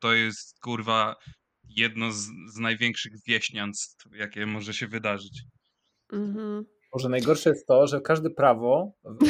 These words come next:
Speaker 3: obowiązujące w Republice, e, Turczy-, Tur-, Turczyńskiego,
Speaker 2: Tak.
Speaker 3: to, to ma jeszcze dość, jeszcze ma kilkanaście przynajmniej aneksów różnych i
Speaker 2: Tak,
Speaker 3: od-,
Speaker 2: tak.
Speaker 3: i
Speaker 2: Ja już
Speaker 3: wyjść
Speaker 2: się
Speaker 1: Tak, tak.
Speaker 2: gubię.
Speaker 1: Przepisy są,
Speaker 2: Na
Speaker 1: przepisy są,
Speaker 2: przykład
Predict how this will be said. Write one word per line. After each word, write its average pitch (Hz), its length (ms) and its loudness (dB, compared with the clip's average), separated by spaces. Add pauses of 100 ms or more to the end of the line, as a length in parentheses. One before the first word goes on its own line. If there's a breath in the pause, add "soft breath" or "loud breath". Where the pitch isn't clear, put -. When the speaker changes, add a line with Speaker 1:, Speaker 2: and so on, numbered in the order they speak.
(120)
Speaker 3:
obowiązujące 127 640 -6
w 123 60 -4
Republice, 120 720 0
e, 113 440 -2 (100)
Turczy-, - 400 -12
Tur-, 120 240 -8
Turczyńskiego, 120 960 -4 (460)
Speaker 2:
Tak. 196 140 -4
Speaker 3:
to, 131 80 6 (1040)
to 127 120 -4
ma 135 320 6 (280)
jeszcze 135 340 -2
dość, 117 440 -4
jeszcze 123 260 -6
ma 139 200 -2 (100)
kilkanaście 135 680 -2
przynajmniej 131 340 -6
aneksów 120 500 -6
różnych 113 400 -12 (100)
i - 40 -12
Speaker 2:
Tak, 226 240 0
Speaker 3:
od-, - 60 -20
Speaker 2:
tak. 220 400 -6 (180)
Speaker 3:
i 226 60 -2
Speaker 2:
Ja 226 80 4
już 240 80 4
Speaker 3:
wyjść 247 140 6
Speaker 2:
się 240 60 4
Speaker 1:
Tak, 214 40 0
tak. 208 140 -2
Speaker 2:
gubię. 117 280 0
Speaker 1:
Przepisy 135 520 -2
są, 120 220 -2
Speaker 2:
Na 104 100 -10
Speaker 1:
przepisy - 360 -4
są, 214 60 -2
Speaker 2:
przykład - 220 2